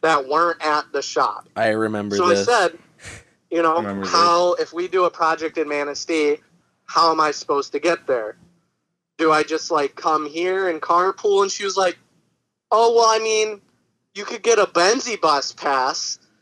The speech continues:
Speaker 1: And I was like, "A fucking Benzie bus pa-, so I'm gonna go to Benzie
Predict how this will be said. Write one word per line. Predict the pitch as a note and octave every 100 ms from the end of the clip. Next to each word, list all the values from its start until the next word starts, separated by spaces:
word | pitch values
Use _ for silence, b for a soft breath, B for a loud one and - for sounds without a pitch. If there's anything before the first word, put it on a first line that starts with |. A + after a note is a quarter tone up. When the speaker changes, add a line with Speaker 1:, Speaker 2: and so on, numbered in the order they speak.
| _ _ _
Speaker 1:
And | E3
I | E3+ F#3
was | F#3+ F3+
like, | F#3+ E3 D#3 - B B B _ _ _ -
"A | E3 - _
fucking | - - A3+ - B3 F3+ -
Benzie | D#3 D#3 F3 G#3
bus | G#3 G#3 A3
pa-, | - -
so | - G#3+
I'm | G3+ A#3+
gonna | B3 A#3+
go | G#3 F#3 E3 C#3+ D3+ - - _ _ _
to | -
Benzie | F3+ F#3+ G3 G3+ - C#3 A2